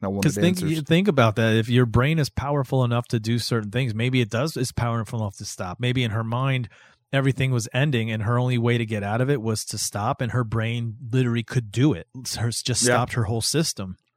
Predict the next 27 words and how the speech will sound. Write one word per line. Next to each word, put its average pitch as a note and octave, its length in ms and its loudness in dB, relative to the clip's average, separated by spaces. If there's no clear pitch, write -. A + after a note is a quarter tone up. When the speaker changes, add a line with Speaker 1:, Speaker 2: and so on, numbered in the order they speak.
Speaker 1:
I, A2 160 -6
I, A#2+ 220 0
yeah. A#2+ 300 2
I - 40 -6
mean, C3 60 6
like D#3 140 8
I D#3 60 2
said, E3+ 260 6
we C#3 120 6
don't C#3+ 160 4
know C#3 400 2
near C#3 200 0
as C3+ 100 0
much C#3+ 140 -2
about C3 140 -4
the B2 60 -10
brain C3 280 -2
as A#2+ 140 -6
we A#2 80 -4
should, D#3 380 0
uh, A2 140 0
by A2 160 0
this G#2+ 160 -4
time, G#2+ 300 -4
so G#2 260 -4
who C3+ 120 -2
knows? C#3+ 360 -6